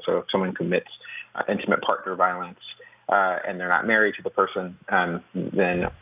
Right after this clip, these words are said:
this also bans, uh, those individuals from, uh, from having access to guns. So, um, you know, so it, there's a lot it doesn't do, but there are things that it does do. Uh, but I agree that probably the bigger story here is that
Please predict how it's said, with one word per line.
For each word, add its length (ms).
this 160
also 220
bans, 380
uh, 80
those 200
individuals 680
from, 420
uh, 320
from 300
having 300
access 380
to 80
guns. 360
So, 160
um, 400
you 80
know, 100
so 140
it, 180
there's 200
a 40
lot 240
it 100
doesn't 300
do, 160
but 140
there 120
are 180
things 220
that 140
it 100
does 320
do. 380
Uh, 120
but 140
I 140
agree 340
that 220
probably 280
the 80
bigger 280
story 340
here 220
is 100
that 140